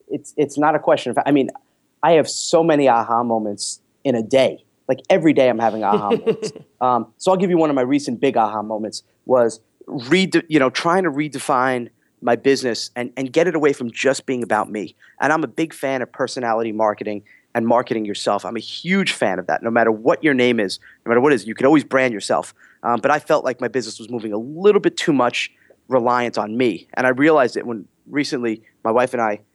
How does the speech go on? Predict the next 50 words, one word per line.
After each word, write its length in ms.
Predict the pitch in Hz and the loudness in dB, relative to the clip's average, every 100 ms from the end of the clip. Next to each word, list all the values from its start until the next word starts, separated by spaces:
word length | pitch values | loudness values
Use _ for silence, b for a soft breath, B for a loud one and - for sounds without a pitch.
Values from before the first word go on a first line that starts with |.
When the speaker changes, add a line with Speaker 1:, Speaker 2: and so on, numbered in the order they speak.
| _ - | _ -12
Speaker 1:
we 60 | - | -4
celebrated 540 | 139 127 113 117 104 | 2 2 4 2 2
her 80 | 110 | -4
fortieth 440 | - 127 113 107 | -2 0 0 0
birthday, 420 | 135 135 123 104 | 2 2 4 2
and 160 | - 110 | 0 -4
we 180 | 107 98 | -6 -6
took, 260 | - 123 _ _ - | -4 -4 _ _ -4
myself 380 | 107 - 147 139 | -2 0 0 0
and 100 | 123 | -2
her, 60 | |
we, 140 | 113 113 | -2 -4
we 140 | 110 | -8
took 160 | 110 - | -8 -2
all 120 | 131 | 0
the 60 | |
kids 220 | 120 135 - | 0 -6 -8
to 60 | |
Paris 540 | - 110 104 - - - _ _ _ | -6 -2 0 -2 -8 -12 _ _ _
for 100 | 104 | -14
ten 240 | - 123 | -6 -4
days. 320 | 107 78 - - _ _ _ _ _ - | -2 -4 -6 -10 _ _ _ _ _ -2
And 80 | |
I 20 | 139 | 2
realized 320 | 160 165 120 | 4 4 2
that. 120 | 113 | -2
I'm 60 | 117 | -6
like, 160 | 117 | -8
"Man, 180 | 143 123 | -4 -4
the 60 | 120 | 0
business 360 | 170 180 - | 0 2 -2
is, 140 | 110 107 - | -6 -10 -4
is 220 | 123 92 | -4 -2
still 260 | - 226 220 | 0 2 2
pretty 280 | - 165 | 0 -2
reliant 460 | 113 107 107 117 110 | 0 -2 0 0 0
on 140 | 101 | -4
me." 160 | 87 82 _ - | -8 -10 _ -14
So 120 | - | -4
my 160 | 131 131 | -2 0
aha 320 | 147 139 156 | -2 -2 -4
moment 340 | 170 117 107 | -2 -2 -4
was 120 | 87 - | -8 -12
to 120 | - | -14
create 520 | - - 139 143 - _ _ _ _ | -10 0 2 2 0 _ _ _ _
the, 260 | 117 107 - | -2 0 0
the 100 | 113 | -2
new 120 | 123 123 | 0 4
membership 480 | 151 190 - 123 | 4 2 0 -2
site 400 | - 120 107 - | -2 0 0 -2